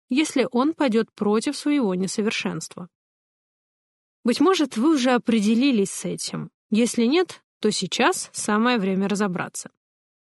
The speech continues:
Помните, возникшее в момент первичной травмы убеждение в каком-то роде защищало его. Он воспринимал его так:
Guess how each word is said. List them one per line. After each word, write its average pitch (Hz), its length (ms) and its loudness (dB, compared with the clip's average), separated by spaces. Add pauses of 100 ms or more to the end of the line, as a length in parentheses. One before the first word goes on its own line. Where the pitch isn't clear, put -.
(100)
Помните, 214 480 0
возникшее 240 600 2
в 202 60 0
момент 247 400 2
первичной 226 540 0
травмы 220 400 2
убеждение 208 760 0
в - 140 -12
каком-то 214 760 0
роде 226 480 0
защищало 269 680 0
его. 185 400 -4 (680)
Он 240 220 4
воспринимал 277 640 2
его 277 200 0
так: - 400 -6